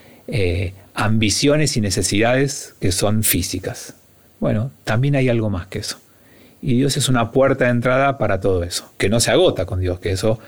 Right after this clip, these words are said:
te vincula con un montón de emociones que van mucho más allá de la lógica racional con la que a veces nos comportamos todos los días. Y con lo poco que te conozco, yo creo que vos estás bastante,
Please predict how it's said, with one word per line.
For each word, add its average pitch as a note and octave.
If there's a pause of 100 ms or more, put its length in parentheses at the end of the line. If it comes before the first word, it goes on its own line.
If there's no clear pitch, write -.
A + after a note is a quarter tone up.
(180)
te -
vincula G#2
con A2 (260)
un G2+
montón G2
de G#2+
emociones A#2
que B2
van G2
mucho G#2+
más G2
allá G2 (440)
de F#2+
la E2+
lógica F#2
racional F2+
con F2+
la E2+
que -
a F2
veces F2
nos F#2
comportamos F#2+
todos G#2
los A2+
días. - (540)
Y B2
con -
lo F2+
poco G#2+
que G2+
te G2
conozco, G#2
yo -
creo F#2+
que F#2
vos F2
estás -
bastante, F2